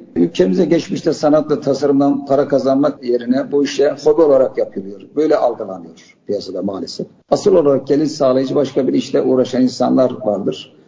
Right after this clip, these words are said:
Yani sanat ve tasarım hep a-, yan yana, yan iş olarak, ek iş olarak, hobi olarak algılanır. Böyle gözükür. Böyle biliriz. Aslında sanatçının ya da tasarımcının üretkenliği,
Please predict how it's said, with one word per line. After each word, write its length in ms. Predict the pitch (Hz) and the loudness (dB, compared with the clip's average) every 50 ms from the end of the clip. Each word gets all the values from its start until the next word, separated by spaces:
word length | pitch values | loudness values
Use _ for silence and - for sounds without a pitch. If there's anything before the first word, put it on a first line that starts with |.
| _ _ - | _ _ 0
Yani 260 | - 139 139 139 143 | 4 4 6 6 4
sanat 400 | 131 - - 143 143 147 143 - | 2 0 0 2 2 2 0 0
ve 100 | 139 131 | -4 -4
tasarım 500 | - 135 123 - 143 131 135 139 135 - | -2 -4 -2 -2 0 0 0 0 -2 -2
hep 140 | 135 147 147 - - - - | -4 -4 -6 -6 -12 -8 -4
a-, 120 | 147 143 - | -2 -2 0
yan 220 | 143 139 143 139 | 2 2 4 4
yana, 460 | 135 127 123 120 110 104 110 - - - 135 | 4 4 2 2 0 -2 -4 -6 -10 -6 0
yan 200 | 127 131 135 147 | 2 2 4 4
iş 200 | 143 127 - - | 2 0 0 0
olarak, 360 | - 120 117 117 110 107 - - - - | 0 0 0 0 -2 -4 -6 -8 -6 -4
ek 140 | - 131 - | -4 -4 -4
iş 200 | - - - 131 | -6 -4 -2 -2
olarak, 380 | 117 110 110 110 110 - - | 0 0 0 0 -2 0 0
hobi 160 | 151 151 147 | 2 2 4
olarak 340 | 143 131 123 113 110 107 - - - - | 4 4 2 2 0 -4 -6 -10 -18 -10
algılanır. 640 | - - 110 110 107 110 101 98 95 95 104 107 - | -4 -2 -2 -2 -2 -4 -6 -8 -10 -12 -14 -2 0
Böyle 180 | 135 135 135 120 | 2 2 4 2
gözükür. 540 | 113 107 - - - - - - - - _ _ _ _ - | 2 0 -2 -4 -10 -16 -20 -20 -20 -20 _ _ _ _ -2
Böyle 220 | - 135 131 113 | 2 2 2 2
biliriz. 400 | 104 95 90 85 - - - - _ _ _ | 0 -2 -6 -8 -10 -14 -18 -20 _ _ _
Aslında 320 | - 131 - - 131 180 - | -6 -6 -4 -2 0 0 0
sanatçının 480 | - 165 165 170 160 - - 175 165 | 2 2 4 4 2 2 0 0 2
ya 180 | 151 147 135 131 | 2 2 2 0
da 80 | 131 | 0
tasarımcının 580 | - 139 127 135 147 147 147 147 139 147 147 139 | -2 -4 -2 0 0 0 2 2 2 0 0 0
üretkenliği, 720 | 143 139 143 139 - - 147 135 127 123 120 123 131 - | 2 2 2 2 2 0 0 2 2 2 2 0 -2 -4